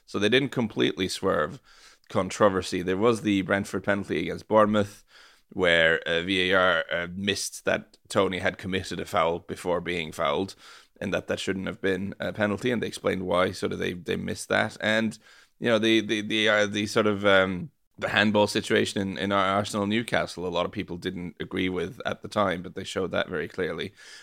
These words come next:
I, I just wonder, I'm not sure what, how useful it would be to sort of drag, uh, Howard Webb in front of a T V and say, "Look, you got the decision wrong," and Howard go, "Yep, got that one wrong. Sorry about that." I, like, who wins from that? Like, what's, what's the,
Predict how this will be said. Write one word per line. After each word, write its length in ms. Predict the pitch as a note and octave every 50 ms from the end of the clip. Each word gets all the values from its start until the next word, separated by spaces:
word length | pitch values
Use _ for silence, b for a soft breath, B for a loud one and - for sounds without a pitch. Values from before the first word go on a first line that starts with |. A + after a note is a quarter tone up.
| B -
I, 120 | - A2+ -
I 140 | B2+ C#3 F3
just 260 | G3 A3 - - -
wonder, 480 | C3 C#3+ D3+ E3 D3+ B2 G#2+ G#2+ - -
I'm 200 | A#2 B2+ C#3+ C#3+
not 120 | D3+ D#3+
sure 320 | - - - E3 D3+ D3 C3+
what, 280 | A#2 A#2 B2+ B2+ - _ _ _ _ _ _ _ _ _ _ _ _
how 240 | - - C#3 C3
useful 560 | B2+ A2+ A2+ B2 C3 A#2+ - - - G#2 F#2+ F#2+
it 80 | -
would 180 | G2+ G2+ F#2 -
be 380 | A2 G#2+ F#2 E2+ C2+ C#2+ D3+ b b b b b b b _
to 120 | - G#2
sort 160 | - - A2 G2
of 100 | G2 F#2+
drag, 380 | - G#2+ - G#2 G2 - - - _
uh, 680 | D#2 G2 F#2+ F#2 F#2 F#2 F#2 F#2 F2+ F2+ F#2 D#2+ D#2+ -
Howard 240 | A2+ G#2 G2+ G#2 G2
Webb 180 | G#2+ G#2 G2
in 80 | G2+ G2+
front 180 | - - G2+
of 60 | F#2+ F#2+
a 60 | F#2
T 180 | - A2 G2+
V 240 | F#2+ G2 G#2+ G2 F#2
and 100 | F2 E2+
say, 140 | - G#2+ F#2+
"Look, 220 | B2+ G3 - - - - - - - _ _ _ _ _ _
you 120 | - F#2+
got 180 | B2 D#3+ F3 C3+
the 80 | D#3
decision 380 | D3 C#3+ C#3 E3 F#3 E3+ E3+ E3
wrong," 360 | E3 E3+ E3+ E3+ E3 D#3 B2
and 100 | G#2+ A2
Howard 180 | A#2+ G#2+ G#2+ G2+
go, 100 | G#2 G#2
"Yep, 240 | G2 A2 A#2+ B2 - - - - - - - _
got 180 | - B2 A2+ -
that 160 | C3+ B2 -
one 120 | G#2+ G#2+
wrong. 220 | G#2+ G2+ G2+ G2+ G2+
Sorry 240 | - - A#2 A2 G#2
about 240 | F#2+ F#2 F2 D#2+ -
that." 180 | F#2 F#2+ F#2 -
I, 80 | G#2
like, 200 | A2+ B2 C3+ B2+ A#2+
who 120 | D#3 E3+
wins 360 | D#3+ E3+ F#3+ F3 D3+ B2+ E3+
from 200 | - - G#2 F#2 F2
that? 200 | E2 C2+ B1+ -
Like, 160 | F#2+ A2+ B2
what's, 260 | B2+ B2 B2+ - - -
what's 260 | A#2+ B2+ A#2+ - -
the, 320 | - C3+ G#2+ G2 F#2+ G2